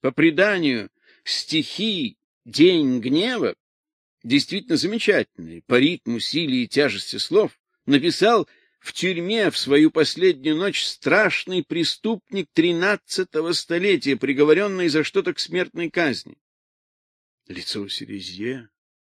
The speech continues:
вдруг дернулось. Вермандуа удивленно посмотрел на него и продолжал: «Остальное вы, разумеется, угадываете. Утром преступника повели на эшафот,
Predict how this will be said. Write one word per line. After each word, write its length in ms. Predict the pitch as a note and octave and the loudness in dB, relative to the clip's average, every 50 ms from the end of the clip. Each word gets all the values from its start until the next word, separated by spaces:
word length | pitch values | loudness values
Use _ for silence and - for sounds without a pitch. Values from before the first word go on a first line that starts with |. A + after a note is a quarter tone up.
| _ _ _ _ _ _ _ | _ _ _ _ _ _ _
вдруг 360 | - E2+ E2+ - - G#2 G2 - | -20 -20 -18 -14 -14 -14 -12 -8
дернулось. 640 | - C#3 C#3+ G#2+ F2+ E2+ E2 D2+ - - - - _ _ _ _ _ _ _ _ _ _ _ _ _ _ _ _ _ _ _ _ _ _ _ _ _ _ | -4 -4 -4 -4 -6 -12 -20 -18 -16 -14 -14 -14 _ _ _ _ _ _ _ _ _ _ _ _ _ _ _ _ _ _ _ _ _ _ _ _ _ _
Вермандуа 560 | - A#2 A#2+ A2+ A2+ A2+ A#2 A2 A#2 B2 B2+ B2 | -4 -2 0 2 2 2 0 2 2 2 2 2
удивленно 560 | A#2 G#2 A#2 G#2+ A2 A2+ A#2 A#2 A#2 A#2 A#2 | 0 -2 -4 -6 -4 -4 -2 -2 -2 -4 -6
посмотрел 580 | _ - A#2 - - A#2+ A#2 - C#3+ C#3+ C#3 | _ -8 -10 -6 -6 -6 -6 -6 -4 -4 -4
на 100 | C3+ C3 | -4 -4
него 220 | C3 C3 C3 B2+ C3+ | -4 -4 -4 -2 -4
и 80 | C3+ | -4
продолжал: 760 | - - - C3 A#2+ A#2+ C3 C3 B2 G#2+ - A#2+ A#2 A#2 A2+ - _ | -6 -6 -6 -6 -4 -4 -4 -4 -4 -4 -2 -2 -2 -2 -2 -6 _
«Остальное 880 | - C3 A2+ - - - - C#3 C#3 C3 B2+ C3+ D#3 F#3 G3+ G3 F3+ D#3 | -6 -6 -4 -6 -6 -2 0 2 2 4 4 2 2 2 2 2 0 0
вы, 260 | B2 C#3 E3 F#3+ - _ _ _ - - - - _ _ _ _ _ _ | 2 0 0 -2 -4 _ _ _ -20 -20 -20 -20 _ _ _ _ _ _
разумеется, 800 | - A#2 B2 C3 G#2+ C3+ D3+ D#3+ E3 F3+ F#3 D#3+ - - - G3 | -2 0 0 2 2 2 0 0 0 -2 -2 -4 -6 -4 -4 -4
угадываете. 840 | G#3 F#3+ E3+ G3 E3 B2 A2 G2 F#2+ F#2 F2+ F2+ - - - C3+ - - | -2 0 2 2 2 2 0 -4 -8 -8 -8 -10 -8 -8 -8 -8 -6 -4
Утром 420 | F#3 F#3 F#3+ - - B2 B2 A#2 | -4 -2 -2 0 0 0 2 0
преступника 840 | - B2+ C3+ A#2+ - - - D3+ C3+ G#2 - G2+ G2+ G2+ - - G#2 | -2 -2 -4 -4 -4 0 0 0 0 0 -2 -8 -10 -8 -8 -8 -6
повели 400 | - - A#2+ B2 A#2+ A#2+ A#2 A#2 | -2 0 0 0 0 0 0 0
на 180 | A2 G2+ G#2 A2+ | -2 -2 -4 -6
эшафот, 500 | A2 - - A2+ - - E3+ G3+ G3+ - | -6 -4 -4 -4 -2 2 2 2 2 0